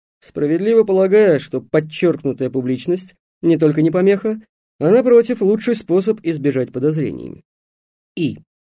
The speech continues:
если учесть, что большинство его коллег по ремеслу из числа ровесников, слухи о которых до него доходили, уже давно познакомились кто с колодками каторжника,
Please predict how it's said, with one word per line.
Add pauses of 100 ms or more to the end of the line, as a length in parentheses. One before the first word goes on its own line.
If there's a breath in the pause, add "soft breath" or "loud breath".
(120)
если
учесть,
что
большинство
его
коллег
по
ремеслу
из
числа
ровесников, (280)
слухи
о
которых
до
него
доходили,
уже (200)
давно
познакомились
кто
с
колодками
каторжника,